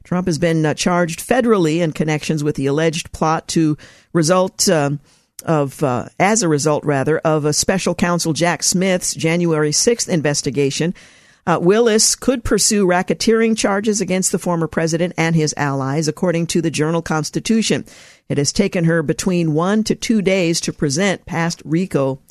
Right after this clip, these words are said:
cases. The North American Aerospace Defense Command, or norad, detected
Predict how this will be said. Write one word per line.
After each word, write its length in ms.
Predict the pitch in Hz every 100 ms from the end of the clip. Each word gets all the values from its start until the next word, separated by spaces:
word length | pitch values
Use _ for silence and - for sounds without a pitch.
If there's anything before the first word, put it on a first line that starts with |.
| _ _ _
cases. 640 | 185 180 - 113 - - _ _ _ _ _ _ _ _ _ _ - - - -
The 60 |
North 220 | 202 247
American 500 | 254 220 226 220 190 170
Aerospace 760 | 185 208 240 - - 156 156 -
Defense 520 | 170 - 240 269 -
Command, 400 | - 151 135 151
or 160 | 160 -
norad, 640 | 160 190 247 196 135 165
detected 500 | 165 - 175 175 165